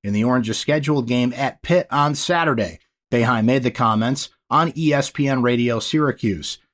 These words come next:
Boeheim said that Georgetown's tests immediately following the Syracuse game last Saturday were all negative, meaning the Orange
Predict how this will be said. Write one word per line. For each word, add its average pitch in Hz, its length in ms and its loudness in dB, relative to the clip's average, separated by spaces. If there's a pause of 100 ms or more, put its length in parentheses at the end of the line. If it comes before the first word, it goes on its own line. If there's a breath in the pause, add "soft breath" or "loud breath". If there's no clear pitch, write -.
(120)
Boeheim 120 400 2
said 123 240 -2
that 110 180 -2
Georgetown's 120 600 -2
tests - 420 -4
immediately 143 680 0
following 120 500 0
the 104 80 -2
Syracuse 113 500 -4
game 113 260 -2
last 104 300 -4
Saturday 123 400 -2
were 113 140 -2
all 185 260 2
negative, 123 480 0
meaning 123 300 0
the 117 100 -2
Orange 131 480 -2